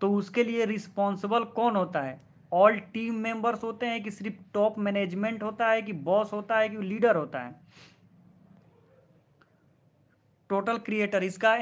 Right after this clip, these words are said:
right आंसर होगा all team member, ठीक है, सभी ने आंसर सही दिया है, ठीक है। चलो नंबर तीन पर आ जाते हैं। नंबर तीन क्वेश्चन पूछा है, A power driven vessel underway A power driven vessel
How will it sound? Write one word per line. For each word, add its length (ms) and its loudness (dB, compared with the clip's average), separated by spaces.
right 340 4
आंसर 280 -2
होगा 340 2
all 220 6
team 280 0
member, 300 0
ठीक 260 -6
है, 80 0
सभी 280 -2
ने 120 0
आंसर 300 -4
सही 240 -2
दिया 220 -4
है, 60 -4
ठीक 220 -8
है। 140 -4
चलो 200 4
नंबर 280 0
तीन 200 -6
पर 140 4
आ 100 6
जाते 240 2
हैं। 200 -2
नंबर 340 0
तीन 220 -8
क्वेश्चन 360 -6
पूछा 320 0
है, 260 2
A 120 -2
power 360 6
driven 480 -2
vessel 500 2
underway 600 4
A 80 0
power 440 6
driven 540 0
vessel 600 4